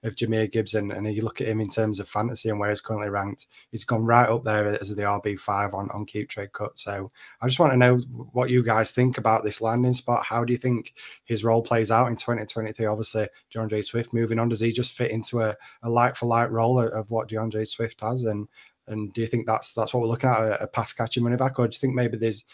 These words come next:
there's even more to him than, than what we're, we're expecting at this moment in time, um, in this offense?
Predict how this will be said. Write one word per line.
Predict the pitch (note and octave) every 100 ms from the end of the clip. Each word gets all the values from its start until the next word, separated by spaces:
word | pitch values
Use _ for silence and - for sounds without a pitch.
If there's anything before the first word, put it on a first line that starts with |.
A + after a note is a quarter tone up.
| -
there's | G#2+ C#3
even | C#3
more | A2 A2+ C3
to | C3
him | A#2
than, | A2 G#2+
than | G#2+ A2
what | A2
we're, | G#2+ A2
we're | G#2
expecting | A2 - - A2+ - A2
at |
this | G#2+ -
moment | A2+ G#2 G2 - _ _ -
in | G#2
time, | - G#2 G2+ G2 F#2+
um, | G2 G2 F#2+
in | G2+
this | G2+ -
offense? | G#2 A#2+ G#2+ - -